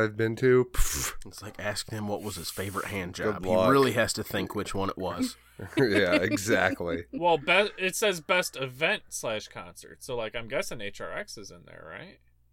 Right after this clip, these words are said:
Speaker 1: I mean, I could say H R X.
Speaker 2: Oh, it does say event.
Speaker 1: I went to an
Speaker 2: H R X, pretty
Speaker 1: I went
Speaker 2: easy for me.
Speaker 1: I went to an Ozfest once, and these two guys stormed the stage when Tool was playing,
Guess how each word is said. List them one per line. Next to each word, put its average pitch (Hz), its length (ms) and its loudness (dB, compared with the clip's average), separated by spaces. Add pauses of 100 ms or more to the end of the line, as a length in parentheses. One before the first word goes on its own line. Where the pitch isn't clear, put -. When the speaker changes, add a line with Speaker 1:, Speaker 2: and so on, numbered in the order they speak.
(140)
Speaker 1:
I 104 60 -2
mean, 104 180 2
I 107 120 6
could - 200 -6
say 85 220 0
H 87 180 -4
R 76 160 0
X. - 520 -6 (680)
Speaker 2:
Oh, 139 200 -6
it 117 80 -2
does 143 200 10
say 131 160 8
event. 113 160 8
Speaker 1:
I 139 60 12
went 165 180 12
to 190 140 12
an 123 60 12
Speaker 2:
H 120 200 6
R 107 180 10
X, - 280 4
pretty 127 260 8
Speaker 1:
I - 20 12
went 151 140 10
Speaker 2:
easy 95 160 -2
for 85 160 -4
me. 85 240 -4 (960)
Speaker 1:
I 117 60 6
went 151 180 10
to 180 140 10
an 127 60 8
Ozfest 107 680 6
once, 107 440 4
and 101 540 2
these 107 300 0
two 139 180 4
guys 113 400 10
stormed 113 360 6
the 107 60 2
stage 110 360 4
when 107 160 2
Tool 104 260 8
was 123 160 4
playing, 147 440 6